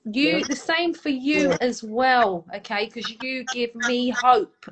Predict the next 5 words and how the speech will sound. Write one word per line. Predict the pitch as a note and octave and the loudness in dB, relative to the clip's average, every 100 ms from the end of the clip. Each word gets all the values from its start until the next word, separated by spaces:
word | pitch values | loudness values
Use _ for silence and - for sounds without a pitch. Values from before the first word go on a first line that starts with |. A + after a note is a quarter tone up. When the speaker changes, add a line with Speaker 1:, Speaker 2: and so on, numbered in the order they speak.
| - | -10
Speaker 1:
and | G#3 | -10
strength | G#3 - A#3+ A#3 A3 - - | -8 -10 -2 2 4 2 -4
Speaker 2:
Yeah. | |
Speaker 1:
too. | - - B3 G#3+ E3+ - - _ - | -10 -2 0 0 -6 -10 -16 _ -2
Speaker 2:
Yeah. | G3+ G3 F3 | 0 0 -2